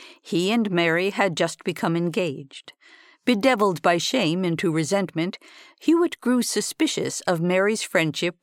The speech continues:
with her family's boarder, a Mister Robert Black Robbie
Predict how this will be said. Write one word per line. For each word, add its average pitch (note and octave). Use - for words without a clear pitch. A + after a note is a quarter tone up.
with E3+
her G#3
family's E3
boarder, D3+
a G#3
Mister G#3+
Robert G#3
Black F#3
Robbie F#3+